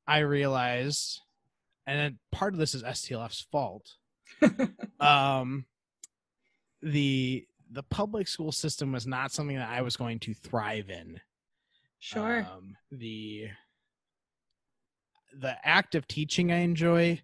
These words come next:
Speaker 1: the act of politics in my job was not something I was <laughs> going to enjoy.
Speaker 2: Yeah.
Speaker 1: Uh, so I very quickly switched. Um, I ended up gr-, graduating with sociology, which again was influenced by S T L F.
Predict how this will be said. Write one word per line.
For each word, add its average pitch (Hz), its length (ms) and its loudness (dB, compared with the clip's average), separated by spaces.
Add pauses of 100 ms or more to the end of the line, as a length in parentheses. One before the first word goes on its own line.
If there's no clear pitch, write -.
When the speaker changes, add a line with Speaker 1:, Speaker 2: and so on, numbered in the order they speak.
(480)
Speaker 1:
the 139 200 -2
act 135 320 0
of 123 380 0
politics 139 1000 -2 (680)
in 131 140 -2
my 131 200 0
job 135 560 0 (180)
was 123 180 -4
not 120 240 -8
something - 300 -14
I 104 60 -6
was 170 120 2
<laughs> - 20 -2
going 165 280 6
to 156 160 -2
enjoy. 117 360 -6 (420)
Speaker 2:
Yeah. 170 400 0 (260)
Speaker 1:
Uh, 123 280 -10
so 165 160 -6
I 165 80 0
very 180 200 4
quickly 151 320 0
switched. - 640 -2 (160)
Um, 127 220 0
I 151 40 4
ended 156 180 2
up 143 40 -10
gr-, 151 120 0
graduating 139 380 0
with 123 80 -4
sociology, 120 840 -4 (120)
which 151 240 -4
again 160 280 6
was 143 140 2
influenced 123 400 -2
by 117 100 -4
S 113 180 -8
T - 120 -10
L 107 120 -8
F. 107 380 -14